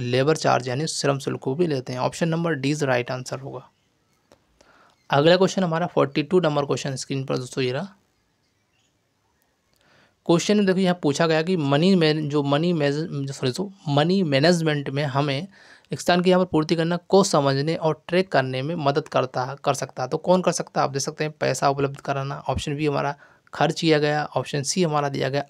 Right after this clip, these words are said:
आय उत्पन्न, ऑप्शन डी है उपरोक्त सभी। तो जल्दी से बताएं इसमें से राइट आंसर कौन सा होगा चार ऑप्शन से। तो सभी कमेंट करेंगे इसका राइट आंसर चार ऑप्शन में से कौन सा होगा।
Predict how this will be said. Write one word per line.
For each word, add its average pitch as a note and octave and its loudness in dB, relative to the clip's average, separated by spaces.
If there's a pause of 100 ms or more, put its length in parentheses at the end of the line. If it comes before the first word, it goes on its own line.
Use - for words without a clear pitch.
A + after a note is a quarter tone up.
(100)
आय C3+ 2
उत्पन्न, D#3 -4
ऑप्शन C3 -4
डी D3+ -4
है C#3+ -2
उपरोक्त D#3 -4
सभी। B2 -6 (320)
तो D3+ -2
जल्दी D#3+ 4
से F#3 2
बताएं F3 4
इसमें E3+ -2
से F3+ 4
राइट C#3+ 2
आंसर C#3+ -2
कौन C3 -4
सा D3 -2
होगा D#3+ -2
चार C3+ 2
ऑप्शन C#3+ -6
से। A3 -8 (880)
तो C#3 -2
सभी F3 4
कमेंट E3 2
करेंगे F3 0
इसका E3+ 0
राइट C3+ 0
आंसर C#3 -4
चार C3 2
ऑप्शन C3 -2
में C#3 -8
से D#3+ -8
कौन C3 -6
सा C3+ 0
होगा। D#3+ -2